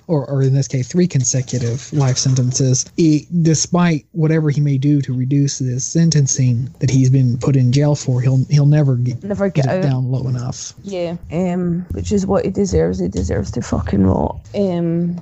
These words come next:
Speaker 2: especially the callousness and the coldness that, um, he disposed of the bodies. The, um, hold on, I need to put on a jumper. I've suddenly get really cold. Um, when he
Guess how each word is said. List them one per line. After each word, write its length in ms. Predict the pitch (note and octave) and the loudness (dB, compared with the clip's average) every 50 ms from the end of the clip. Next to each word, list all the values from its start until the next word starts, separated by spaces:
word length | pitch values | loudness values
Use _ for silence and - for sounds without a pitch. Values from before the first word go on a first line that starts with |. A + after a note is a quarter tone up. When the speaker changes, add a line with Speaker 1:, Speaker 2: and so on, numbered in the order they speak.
| - _ - | -6 _ -4
Speaker 2:
especially 640 | D#3+ - - - D#3+ F3 F#3+ G3 - - - G#3 G3+ | -4 -2 -2 0 0 0 0 0 -2 -2 -2 0 0
the 100 | G3+ G3 | 0 -2
callousness 960 | - - - - F#3 E3+ D3 A#2+ A2+ - G#3 - - - A#3 A#3 A3+ - - | -6 -8 -6 -4 -2 -2 -2 -2 -2 -4 -6 -8 -6 -4 -4 -4 -4 -4 -4
and 140 | - G#3 G3+ | -2 -2 -2
the 40 | F#3+ | -2
coldness 840 | - - - F#3+ F3+ F3+ G#3 G#3 - A#3 A#3 A3+ A3+ - - - | -4 -4 -2 0 0 0 -2 -4 -4 -2 -2 -2 -4 -6 -12 -10
that, 200 | - - F#3+ - - F#3+ | -6 -4 -4 -2 0 0
um, 360 | F#3 F3+ F3+ F3 F3+ F3 - - | 2 2 2 2 2 0 -2 -2
he 640 | - F#3+ F#3 F3 F3 E3+ E3+ E3+ E3+ F3 E3+ E3+ F3 E3+ - _ | -2 0 2 2 4 4 4 4 4 4 2 0 -2 -6 -8 _
disposed 520 | - G3 - - - F3+ F#3+ G3 F#3 - | -4 -4 -4 -2 0 0 0 0 0 0
of 80 | F3 F3+ | 0 0
the 60 | F3+ | 0
bodies. 720 | F3 - F3 F3+ F#3 F#3+ - A3+ A3+ A3+ - - - - - - | 0 0 0 0 0 0 -2 -2 -2 -4 -6 -10 -16 -20 -10 -4
The, 160 | - F#3+ F3 | 0 2 4
um, 380 | E3+ E3+ E3+ E3+ E3+ E3 E3 F3 - | 4 4 4 4 2 0 -2 -8 -14
hold 240 | - - F3+ - - | -14 -12 -10 -4 -2
on, 100 | F3+ F3 | 0 2
I 80 | E3+ F3+ | 2 2
need 120 | F#3+ - | 0 0
to 60 | - | -2
put 120 | - - - | -4 -2 0
on 60 | G3 | 0
a 80 | A3 G3+ | 0 0
jumper. 320 | - F#3 F#3+ F#3 - A3 | 0 0 -2 -2 -2 -6
I've 100 | A3 G#3+ | -8 -8
suddenly 340 | - - - - A3 A3+ A3+ | -8 -10 -8 -4 -4 -4 -2
get 160 | - - - - | -2 -4 -4 -4
really 160 | - A#3 G#3 | -4 -4 -4
cold. 380 | - - - - - A#3+ A#3 A#3+ - - - | -4 -6 -6 -4 -4 -4 -4 -6 -6 -2 0
Um, 600 | A3 G3+ F#3+ F#3+ F3+ F#3 F#3 F3+ F3+ F3+ F#3 - - | 2 2 4 4 4 4 4 4 4 2 0 -2 -2
when 140 | - G3+ G3+ | 0 0 2
he 440 | G3 F#3+ F#3 F#3 F#3 F3+ F#3 F#3+ | 2 2 2 2 2 0 0 -2